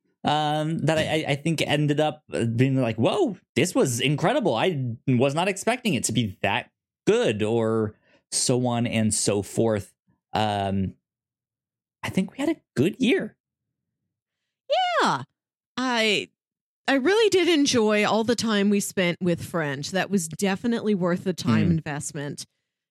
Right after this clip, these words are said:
Speaker 2: It was a show I had started when it came out, and I dropped it just because I got busy with college. Same story that happened to a bunch of T V shows around that time.
Speaker 1: Yeah.
Speaker 2: And I found it so rewarding to see how that thing ended.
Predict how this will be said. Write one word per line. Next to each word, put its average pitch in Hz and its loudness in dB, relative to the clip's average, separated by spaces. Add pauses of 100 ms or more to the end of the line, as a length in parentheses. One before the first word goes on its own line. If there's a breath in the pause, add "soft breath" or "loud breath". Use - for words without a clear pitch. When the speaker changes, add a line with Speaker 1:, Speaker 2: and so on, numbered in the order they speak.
(120)
Speaker 2:
It 214 2
was 214 2
a 233 2
show 262 2
I 269 4
had 240 2
started 220 0
when 202 2
it 196 -2
came 202 -2
out, 165 2
and 175 -2
I 175 2
dropped 180 -4
it 185 0
just 185 -6
because 196 -2
I 190 0
got 170 -4
busy 175 -6
with 185 -10
college. 156 -6 (540)
Same 202 2
story 190 2
that 185 -2
happened 180 0
to 170 2
a 165 0
bunch 165 -2
of 196 -4
T 165 -4
V 160 -6
shows 160 -6
around 151 -6
that 143 -8
time. 139 -6 (220)
Speaker 1:
Yeah. - -2
Speaker 2:
And 220 0
I 226 0
found 233 0
it 226 -2
so 214 2
rewarding 190 2
to 175 0 (120)
see - 2
how 196 2
that 165 -2
thing 147 -4
ended. - -6